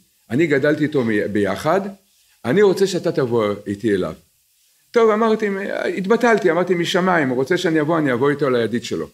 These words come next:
הוא אמר שהוא יכול לעזור מבחינה כספית. לא, לא הת-, אני לא התכוונתי בכלל, אה, לעסוק איתו בעניינים ש-, כספיים, אבל מה-, מהביטול אמרתי, "אני אלך איתו." הלכתי איתו ל-, <clears throat> הלכתי איתו ליהודי הזה,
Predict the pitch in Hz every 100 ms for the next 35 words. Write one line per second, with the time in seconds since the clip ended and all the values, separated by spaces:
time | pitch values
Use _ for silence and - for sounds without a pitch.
0 | _ _ - 220 226 202 165 175 170 135
1 | 151 143 131 135 123 120 - - 85 -
2 | _ _ _ _ _ 151 185 214 214 226
3 | 220 - 156 220 226 220 196 180 143 131
4 | 160 165 147 135 131 120 165 156 160 135
5 | 135 131 156 156 - - - 135 - 180
6 | 135 135 170 185 - _ _ _ - 160
7 | 165 170 180 220 226 269 214 220 214 190
8 | 180 165 143 95 - _ _ _ _ _
9 | _ 131 175 196 190 151 131 110 104 104
10 | 123 127 92 - _ _ _ _ 101 156
11 | 151 147 127 110 101 95 92 90 120